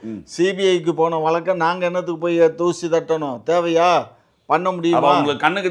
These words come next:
Speaker 1: தெரிஞ்ச ஒரு குற்றவாளி இருந்தா விட்டுருவீங்களா ஒரு அரசாங்கம்?
Speaker 2: க-, கண்ணு அரசாங்கம் விட்டுருமான்னா அது வேற வழியில இனிமே ஏதாவது சிக்கனான்னா அவனை
Speaker 1: அ தி மு க
Speaker 2: எதிர்ப்பா-
Speaker 1: அரசாங்கம் செஞ்ச பல விஷயங்களை அப்ப ஓட்டு வாங்க போன தடவை தேர்தல் அப்ப சுட்டிக்காட்டின தி மு க அதுக்கு என்ன நடவடிக்கை எடுத்துக்கு? தூத்துக்குடி சம்பவத்திலிருந்து அருணா ஜெகதீசன் கமிட்டி அறிக்கை என்ன ஆச்சுன்னு தெரியாது.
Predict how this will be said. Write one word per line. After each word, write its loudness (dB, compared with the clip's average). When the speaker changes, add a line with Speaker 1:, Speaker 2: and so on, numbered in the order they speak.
Speaker 1:
தெரிஞ்ச 0
ஒரு 0
குற்றவாளி 2
இருந்தா 2
விட்டுருவீங்களா 0
ஒரு 0
அரசாங்கம்? -4
Speaker 2:
க-, -4
கண்ணு -6
அரசாங்கம் -2
விட்டுருமான்னா -4
அது 0
வேற 2
வழியில 2
இனிமே 0
ஏதாவது 0
சிக்கனான்னா -4
அவனை 4
Speaker 1:
அ 10
தி 0
மு 0
க 2
Speaker 2:
எதிர்ப்பா- 4
Speaker 1:
அரசாங்கம் 0
செஞ்ச -4
பல 0
விஷயங்களை -2
அப்ப 0
ஓட்டு 0
வாங்க -4
போன -2
தடவை -2
தேர்தல் -4
அப்ப -10
சுட்டிக்காட்டின -8
தி -8
மு -14
க -2
அதுக்கு -4
என்ன -6
நடவடிக்கை -4
எடுத்துக்கு? -12
தூத்துக்குடி -8
சம்பவத்திலிருந்து -8
அருணா -4
ஜெகதீசன் -8
கமிட்டி -10
அறிக்கை -6
என்ன -8
ஆச்சுன்னு -14
தெரியாது. -14